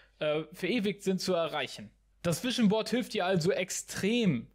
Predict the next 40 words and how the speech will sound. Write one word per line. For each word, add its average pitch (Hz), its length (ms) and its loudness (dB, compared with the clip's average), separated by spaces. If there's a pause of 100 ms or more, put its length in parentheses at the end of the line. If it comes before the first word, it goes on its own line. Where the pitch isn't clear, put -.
gut, 190 480 2
wenn 180 140 0
du 185 80 2
das 175 240 -2
sichtbar 175 500 -2
aufhängst, 147 460 -2
sodass - 240 -4
du 165 80 2
es 151 120 -2
jeden 202 300 0
Tag 180 240 -4
siehst, 180 420 -2 (220)
deine 151 400 0 (300)
täglichen 202 760 2 (300)
kleinen 208 560 2
Ziele 190 560 2
zu - 160 -2
erreichen, 165 560 0
um 147 160 0
dein 147 200 -2
langfristiges 170 960 -2
Ziel 190 320 2
von 139 180 -4
dem 131 140 -4
Auto, 170 580 0 (160)
von 139 220 -2
der 143 140 2
Uhr, 196 340 2
von 147 180 -2
dem 147 140 -4
Event, 180 360 -2
von 156 160 -2
den 156 160 -2
Personen, 180 640 0 (240)
von 165 320 2
was 208 400 -2
auch 175 340 0
immer 175 360 0
zu - 180 -2
erreichen. 135 540 -4